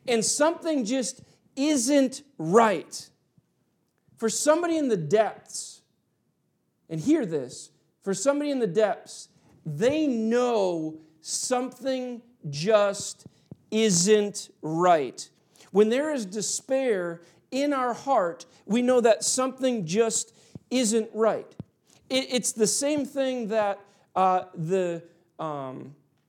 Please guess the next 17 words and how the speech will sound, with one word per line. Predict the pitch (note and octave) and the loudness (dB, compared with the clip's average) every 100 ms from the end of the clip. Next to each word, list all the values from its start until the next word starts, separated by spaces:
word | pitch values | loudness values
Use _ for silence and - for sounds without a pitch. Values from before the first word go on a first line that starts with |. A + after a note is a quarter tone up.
| - | -4
the | F#3 | -2
soldier | G3 - C#4 C4 G#3 | -2 0 -2 0 -4
felt | F3+ G3 G3 G3+ | -2 -2 0 -4
as | F3 | -6
he | G3+ | -4
looks | F3+ G#3 A#3 A3+ | -2 -2 -2 0
out | B3 A3 G#3 - | 2 2 0 -2
and | F#3+ - | -4 -4
can't | B3 C4+ A3 | -6 -6 -4
really | A#3 A#3 G#3 | -4 -4 -8
see | - B3 G#3 | -8 -6 -4
very | G3+ G3+ F#3 | -2 -2 -4
far, | F#3 A#3+ G#3 F3 E3 D#3+ _ _ - | -6 -4 -2 -4 -6 -10 _ _ -4
but | G3 | -4
knows | G#3 G#3+ G#3 | -2 -2 -4
his | - C4+ G#3 | -6 -6 -6
job | D3+ G#3 A3+ G#3 F3 D#3+ | -6 -4 -2 -2 -4 -6